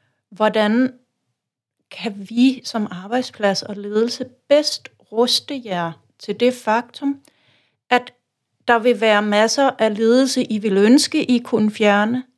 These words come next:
som I ikke kan fjerne. Både på grund af de, af de rammer, vi har, men også fordi der er jo simpelthen menneskelig ledelse, der ikke bare går væk.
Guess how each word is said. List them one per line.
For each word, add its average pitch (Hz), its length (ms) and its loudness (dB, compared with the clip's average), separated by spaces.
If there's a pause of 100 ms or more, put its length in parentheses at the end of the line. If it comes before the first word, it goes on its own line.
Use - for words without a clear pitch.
(640)
som 240 220 4
I 214 80 4
ikke 180 200 -2
kan - 120 -14
fjerne. - 380 -20 (1400)
Både 254 240 6
på 226 80 -6
grund 202 280 -2
af 190 80 -6
de, 196 220 -14 (160)
af 208 80 -6
de 202 300 -10
rammer, 214 360 0
vi 254 120 -4
har, 226 400 -6 (400)
men 240 160 2
også 226 220 0
fordi 226 480 -2 (600)
der 220 60 4
er 185 200 2
jo 226 160 0
simpelthen 214 600 -4
menneskelig 208 420 -4
ledelse, 208 460 -4
der 180 160 -2
ikke 185 180 -2
bare 175 180 -2
går 214 160 -12
væk. 269 380 -6